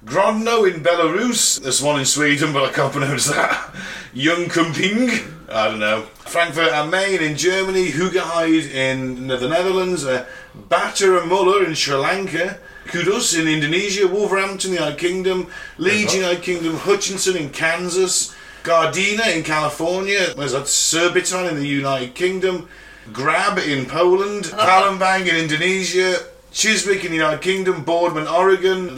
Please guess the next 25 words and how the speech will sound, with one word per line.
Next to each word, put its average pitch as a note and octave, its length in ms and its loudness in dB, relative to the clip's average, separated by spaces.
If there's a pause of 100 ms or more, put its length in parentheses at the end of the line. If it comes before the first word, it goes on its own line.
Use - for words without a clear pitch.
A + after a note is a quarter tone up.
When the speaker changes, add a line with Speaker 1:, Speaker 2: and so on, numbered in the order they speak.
Speaker 1:
Lapanau F#3 680 2
in D#3+ 100 -2
Poland, F#3 500 2
Gdansk D#3+ 680 0
in C#3 60 -6
Poland, D#3 420 0
Bengaluru F3+ 480 2
in D#3+ 60 0
India, F3 320 0
Atlanta, F3 340 0
Georgia, D3+ 480 0 (500)
Madrid, D3+ 420 0
Spain, D#3 400 0
Ashburn, D#3+ 480 0
Virginia, C#3+ 400 -2
and C#3 260 -2
Guadalajara, C#3 720 2
Spain. A2 460 -2
That A2 140 -6
rounds A2 260 -6
off G#2+ 100 -8
the - 80 -14
top - 320 -6
few A#2 240 0
there. A#2 300 2